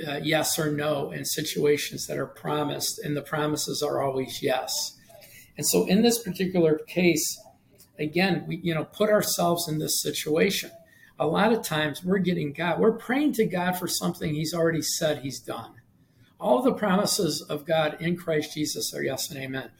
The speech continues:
So by us trying to convince God to do something that he's already promised us and given us, then it's a lack of faith in and of itself,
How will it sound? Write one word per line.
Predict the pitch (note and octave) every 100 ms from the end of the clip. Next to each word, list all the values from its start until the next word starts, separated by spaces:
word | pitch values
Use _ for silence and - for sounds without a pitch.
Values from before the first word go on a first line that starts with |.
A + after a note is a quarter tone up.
| - _ _ _
So | - F3 D#3
by | D#3+ F3+
us | G#3+ B3 -
trying | - A3 G#3 F#3
to | D#3
convince | D#3 D3+ C#3+ A3+ D4+ -
God | - A#2+ A2 G#2+ A2 _ _ _ _ - -
to | E3+
do | F3 B3
something | A#3 F#3 D#3+ D#3+ D#3
that | D3+
he's | D3+ D3
already | F#3 D#3+ C#3+
promised | - - - C4 A3 - E3
us | D3 -
and | F3 D3+
given | F3 B3 G#3+
us, | B2+ - - - - - - - - - -
then | F#3
it's | - F3+ A3
a |
lack | G3 F3+ -
of | F3
faith | - D#3+ D#3+ -
in | F3
and | F3 D#3+
of | D#3+
itself, | - - C#4 C4+ - - -